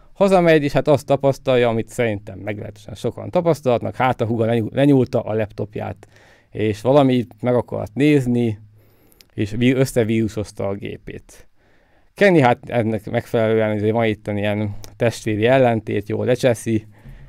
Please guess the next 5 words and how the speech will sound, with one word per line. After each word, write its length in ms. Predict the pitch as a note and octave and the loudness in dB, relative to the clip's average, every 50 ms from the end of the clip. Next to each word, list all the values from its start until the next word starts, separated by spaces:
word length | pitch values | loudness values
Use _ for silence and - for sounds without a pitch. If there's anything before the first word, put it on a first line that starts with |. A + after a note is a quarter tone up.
| - - - - - - - - - - - - - - | -20 -20 -20 -20 -20 -20 -20 -20 -20 -20 -20 -20 -10 -4
rátelepít 640 | A#2 B2 A#2+ A#2+ - A#2+ A2+ G#2+ - - A2+ G#2 | 0 0 0 2 2 0 0 0 0 -4 -6 -4
valami 540 | G#2 - A2+ G#2+ G#2+ G#2 G2+ G#2 G2+ G#2 G#2 - | -4 -2 -2 -2 -2 -2 -4 -6 -6 -6 -6 -4
ingyenes, 560 | A#2+ A#2 A2+ G#2+ A2 G#2 G2+ G2+ G2 - - | -2 -2 0 0 0 -2 -4 -6 -8 -10 -12
ö, 300 | G#2+ G#2+ G#2 G2+ G2+ G2 F#2 F#2+ G2 F#2+ G2 G#2 | -12 -10 -10 -10 -12 -14 -14 -16 -16 -16 -8 -2
vírusírtót, 1000 | B2 D#3 E3 D#3+ D3 D#3 - C3+ B2+ A#2+ - - A2+ A2 A2 G#2+ - - - | 2 4 4 4 4 2 2 0 0 0 0 -2 -2 -2 -2 -4 -6 -12 -20